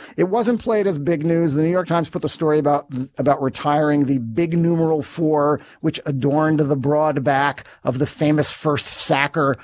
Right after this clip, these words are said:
who fell victim to a form of paralysis. At the bottom of the front page of the Sunday sports section, there were ten other stories above it,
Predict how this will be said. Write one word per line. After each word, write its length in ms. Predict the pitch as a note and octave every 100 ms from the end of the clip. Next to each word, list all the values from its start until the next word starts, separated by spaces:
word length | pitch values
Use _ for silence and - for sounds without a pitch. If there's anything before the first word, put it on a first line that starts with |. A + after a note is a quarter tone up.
| - -
who 100 | D#3+
fell 300 | - D#3+ E3
victim 480 | C3 D#3+ D3+ D#3+
to 160 | C#3 D3
a 60 | C3
form 300 | - D#3 D3
of 120 | -
paralysis. 840 | - C3+ C3+ C#3+ - D3 B2+ - - - - -
At 120 | D3
the 40 | C#3
bottom 360 | C#3+ D#3+ E3+
of 80 | D#3+
the 40 |
front 220 | C#3+ D3+ C#3
page 220 | C#3+ C3
of 80 | B2+
the 60 |
Sunday 280 | - C3+ B2+
sports 400 | - - E3+ E3+
section, 380 | F3 D#3 E3 D3+
there 80 | C3
were 80 |
ten 480 | A#2+ - E3+ F3 F3 -
other 260 | C3+ C3+ C3+
stories 460 | - D#3 C#3 C#3
above 360 | C3 G#2+ D3+ D#3
it, 200 | F3